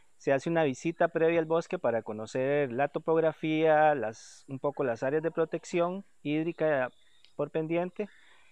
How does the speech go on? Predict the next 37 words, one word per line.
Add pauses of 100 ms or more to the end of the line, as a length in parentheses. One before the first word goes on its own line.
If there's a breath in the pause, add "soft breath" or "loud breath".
(320 soft breath)
y
ver
un
poco
el,
las
especies
que
están
presentes
en
el
bosque
y
determinar
si
es
comercial
hacer
un
plan
de
manejo
en
ese
sitio. (2000)
Si
se
toma
la
decisión
de
hacer
el
plan
de
manejo,